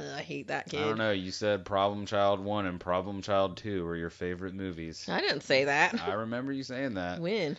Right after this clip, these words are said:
Speaker 2: I'm pretty sure that was at the beginning of the podcast, whenever you were like,
Speaker 1: I
Speaker 2: "Oh."
Speaker 1: mean, those are different, though. Like, I
Speaker 2: <laughs>
Speaker 1: did like the kid in Problem Child because I was a child when that came out, and I was like,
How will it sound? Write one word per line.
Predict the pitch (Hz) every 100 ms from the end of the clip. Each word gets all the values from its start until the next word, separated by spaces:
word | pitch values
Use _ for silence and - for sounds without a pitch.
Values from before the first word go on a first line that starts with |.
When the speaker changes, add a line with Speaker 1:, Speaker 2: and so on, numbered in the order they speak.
| -
Speaker 2:
I'm | 90
pretty | 101 110
sure | 110
that | 107 104
was | 107 107
at | 101
the |
beginning | 101 101 92 98 104
of | 98
the |
podcast, | 98 107 104 95 92 90 -
whenever | 98 95 95 92
you | 95
were | 95 98 95
like, | 92 87 -
Speaker 1:
I | 226
Speaker 2:
"Oh." |
Speaker 1:
mean, | 240 233
those | 226 240
are | 247 214
different, | 190 151 143 - 135 123
though. | 143 143 143
Like, | 147 156
I | 175
Speaker 2:
<laughs> | 175 175
Speaker 1:
did | 170
like | 156 131
the | 135
kid | 139 143 131
in | 135 135 120 -
Problem | 143 131 139 135 139
Child | 135 127 131
because | 135 160 151
I | 147
was | 147
a | 147
child | 139 170 143 151 156
when | 160 156
that | 147
came | 165 151
out, | 143 135 127
and | 151
I | 143
was | 151
like, | 151 135 131 -